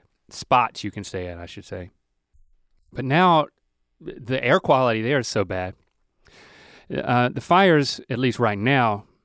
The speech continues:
aren't in Yosemite, but there's so much smoke coming in that it's, it's not gonna be a good experience. There's still a chance we may go, but I'm pr-, I'm pretty much have decided that we're not going to Yosemite. So now I'm like,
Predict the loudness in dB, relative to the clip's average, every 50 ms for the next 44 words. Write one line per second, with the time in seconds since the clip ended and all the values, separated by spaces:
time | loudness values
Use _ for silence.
0 | _ _ _ _ _ _ _ _ _ _ _ -6 -2 -2 -2 0 0 0 2 2
1 | 2 2 0 0 -2 -2 0 0 -2 -4 -6 -8 -8 -8 -8 -8 -4 -4 -2 -2
2 | -2 -6 -6 -10 -20 -20 _ _ _ _ -16 -10 -4 -2 -2 -2 -2 -6 -10 -8
3 | -6 -4 -4 -4 -4 -6 -8 _ _ -14 -12 -10 -10 -10 -10 -8 -8 -8 -6 -6
4 | -6 -6 -6 -6 -8 -10 -6 -6 -6 -6 -6 -6 -8 -8 -8 -12 -12 -8 -6 -4
5 | -4 -4 -6 -8 -12 -16 _ _ _ _ _ _ _ _ _ -20 _ _ _ _
6 | _ _ _ -6 -2 -2 0 0 -2 0 2 4 4 4 4 2 2 0 0 0
7 | 0 0 0 2 2 2 2 4 4 2 4 2 -2 -6 _ _ _ _ _ _
8 | _ _ _ _ _ -2 0 0 0 -2 -6 -14 -16 _ -4 -4 -4 -4 -4 -2
9 | 2 2 4 4 6 4 2 2 0 -4 -4 -4 -2 2 2 2 4 4 2 0
10 | 0 0 0 0 0 -2 -2 -6 -6 -4 -4 -4 -6 -6 -6 -8 -10 -10 -10 -12
11 | -18 -20 _ _ _ -14 -6 -2 0 2 4 4 4 4 4 4 2 2 2 2
12 | 0 -2 _ _